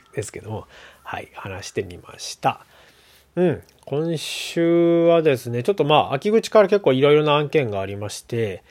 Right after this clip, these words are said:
お芝居を絡むので、それの曲を作ったりとか、あと今月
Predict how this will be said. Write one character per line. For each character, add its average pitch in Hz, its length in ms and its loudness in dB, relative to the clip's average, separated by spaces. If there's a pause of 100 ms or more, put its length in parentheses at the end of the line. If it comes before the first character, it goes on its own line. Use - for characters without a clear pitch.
(280)
お 135 80 0
芝 160 360 6
居 110 540 -2
を 104 100 -6
絡 113 240 -4
む 107 80 -8
の 101 80 -10
で、 98 100 -10
そ 135 120 -4
れ 147 100 -2
の 156 340 -2 (120)
曲 127 280 -8
を 131 80 -4
作 - 220 -10
っ 131 40 -10
た 104 200 -8
り 87 100 -12
と 92 120 -18
か、 92 380 -8 (360)
あ - 40 -20
と - 100 -6
今 190 160 0
月 185 200 2